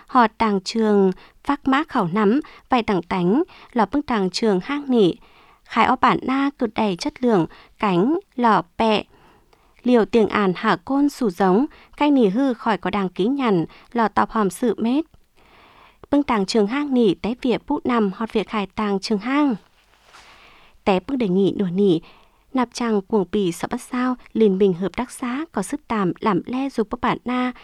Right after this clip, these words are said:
cánh ký nhằn tảng tánh có để lang đỉ, pét tàng trường hang ổ cốp, hở bưng hợp tác xã, cuồng ẩn, hư cọ mi, ăn lò, tàng nó,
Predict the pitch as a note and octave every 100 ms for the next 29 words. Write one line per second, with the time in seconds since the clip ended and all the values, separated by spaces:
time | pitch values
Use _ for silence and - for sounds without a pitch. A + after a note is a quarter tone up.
0 | - - _ - F3+ B3+ - G#3+ C4 A#3
1 | E3+ - F#3 - F3 A3+ C4 - B3 C#4
2 | A#3+ G3+ D#3+ - C4+ D4+ A3 F3 G3 D#3+
3 | C4 - G3 E3 - C#4 F4+ - - -
4 | A#3 E3+ C#4+ C#4+ B3+ B3+ - B3 A3 E4
5 | - - - - A3+ - G#3+ F3+ E3 -
6 | - C4+ C4 B3 G3+ - - B3 B3+ B3+
7 | B3+ _ A#3+ A3 G3 F3 D#3+ - - _
8 | A3+ G3 F#3 F3+ F3+